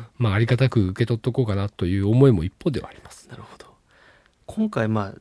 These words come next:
Speaker 2: ジェフ・リーンは入んなかったじゃないですか。
Speaker 1: 入ってないですね。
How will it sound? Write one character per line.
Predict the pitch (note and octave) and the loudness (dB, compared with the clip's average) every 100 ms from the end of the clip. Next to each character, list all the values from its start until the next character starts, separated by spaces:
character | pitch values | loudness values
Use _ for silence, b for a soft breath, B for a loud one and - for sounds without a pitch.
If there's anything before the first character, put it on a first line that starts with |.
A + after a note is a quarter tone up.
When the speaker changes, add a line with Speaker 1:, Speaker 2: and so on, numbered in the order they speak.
| A2+ | -8
Speaker 2:
ジ | A2+ D3 | -2 -2
ェ | |
フ・ | - C#4+ | 0 -2
リ | E4 | 0
ー | F#3+ | -2
ン | |
は | B2+ | -2
入 | - G3+ | 0 0
ん | A#3 | 4
な | D3 | 2
か | A#2+ | 2
っ | - | -4
た | - G#2+ | -4 0
じ | |
ゃ | G#2 | 0
な | |
い | G2 | 0
で | |
す | - | -6
か。 | - F#2+ | -6 -6
Speaker 1:
入 | A2+ | -4
っ | |
て | F#2 | -6
な | |
い | B1+ | -8
で | |
す | - | -8
ね。 | G2+ | -8